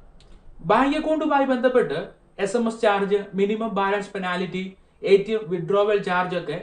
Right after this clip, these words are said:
ഉണ്ടാകാറുണ്ട്. ഇത്തരത്തിൽ ഇരുന്നൂറ് രൂപ മുതൽ അഞ്ഞൂറ് രൂപ വരെ നിശബ്ദമായി ചിലവാകുവാൻ സാധ്യതയുണ്ട്. ബാങ്ക് അക്കൗണ്ടിൽ മിനിമം ബാലൻസ് മെയിൻറ്റെയിൻ ചെയ്യാൻ കഴിയില്ലെങ്കിൽ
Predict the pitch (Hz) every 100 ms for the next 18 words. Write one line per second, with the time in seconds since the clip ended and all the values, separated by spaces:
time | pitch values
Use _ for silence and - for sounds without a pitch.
0 | - 180 170 151 123 104 104 - - _
1 | _ _ _ 214 196 233 254 233 214 233
2 | 233 262 226 220 214 214 190 147 - -
3 | 160 214 240 269 240 220 214 208 185 202
4 | - 202 - 254 262 220 196 196 208 214
5 | 202 190 196 185 - 170 160 165 127 104
6 | - - - - - - - 175 202 196
7 | 220 220 220 220 - 180 196 220 247 220
8 | 208 208 214 - 202 196 202 226 190 214
9 | 208 185 202 190 190 180 147